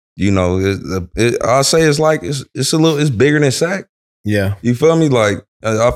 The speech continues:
Speaker 1: it, I feel it's bigger than Sac. So yeah, it's a good sized city. We got some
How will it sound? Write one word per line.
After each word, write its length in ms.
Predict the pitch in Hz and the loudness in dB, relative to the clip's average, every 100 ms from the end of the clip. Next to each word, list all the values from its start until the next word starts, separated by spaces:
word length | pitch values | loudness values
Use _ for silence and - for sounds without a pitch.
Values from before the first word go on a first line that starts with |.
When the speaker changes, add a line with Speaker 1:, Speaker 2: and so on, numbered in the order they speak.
| - | -2
Speaker 1:
it, 220 | 117 127 | -2 0
I 120 | 120 143 - | 0 -4 -2
feel 180 | 160 151 | 0 2
it's 80 | 127 | 2
bigger 280 | 131 151 | 2 2
than 120 | 151 143 | 0 0
Sac. 300 | 165 147 - _ _ _ _ _ _ | 0 -2 -4 _ _ _ _ _ _
So 260 | - 110 98 | 0 0 0
yeah, 320 | - 123 143 | 0 2 2
it's 140 | 131 | 2
a 40 | 143 | 0
good 220 | 123 131 | 0 0
sized 320 | 131 127 120 | 2 0 0
city. 220 | - 147 131 | 0 -2 0
We 140 | 139 | 2
got 160 | 147 143 | 2 0
some 320 | 120 98 | -4 -6